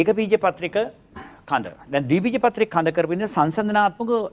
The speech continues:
ඒක බීජ පත්‍රික කඳ කරන්න පුළුවන්. ඒක බීජ ප්‍රාථමික කඳකට උදාහරණයක් වශයෙන් ගන්නේ බඩිරුඟු. බඩිරුඟු නැත්නම් සියාමේස්. බඩිරුඟු නැත්නම් සියාමේස් කඳක් තමයි ගන්නෙ. මේ තියෙන්නේ ඒක බීජ පත්‍රික,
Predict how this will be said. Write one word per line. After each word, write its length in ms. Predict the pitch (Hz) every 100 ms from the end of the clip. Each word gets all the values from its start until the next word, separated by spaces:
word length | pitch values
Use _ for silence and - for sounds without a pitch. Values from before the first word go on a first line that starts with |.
| -
ඒක 120 | 160 175
බීජ 160 | 170 170
පත්‍රික 300 | 160 160 160
කඳ 300 | 147 151 180
කරන්න 300 | 139 120 101
පුළුවන්. 200 | 92 87 _ _ _ _ -
ඒක 160 | 165 220
බීජ 320 | 240 240 226
ප්‍රාථමික 480 | 170 151 151 170 175
කඳකට 320 | 160 160 160
උදාහරණයක් 460 | 139 143 170 165 160
වශයෙන් 280 | - 151 147
ගන්නේ 320 | 147 180 196
බඩිරුඟු. 640 | 131 127 147 123 95 82 - _
බඩිරුඟු 380 | 123 127 143 147
නැත්නම් 260 | 147 180 160 131
සියාමේස්. 520 | 143 113 95 82 - - - _ 113
බඩිරුඟු 340 | 120 127 131
නැත්නම් 220 | 131 165 165
සියාමේස් 420 | 139 139 143 135
කඳක් 320 | - 127 127 -
තමයි 220 | 127 113
ගන්නෙ. 360 | 110 117 202 - - _ _ _ _
මේ 300 | - 135 156
තියෙන්නේ 360 | 175 202 208 151
ඒක 160 | 156 185
බීජ 200 | 180 185
පත්‍රික, 460 | 165 - 165 165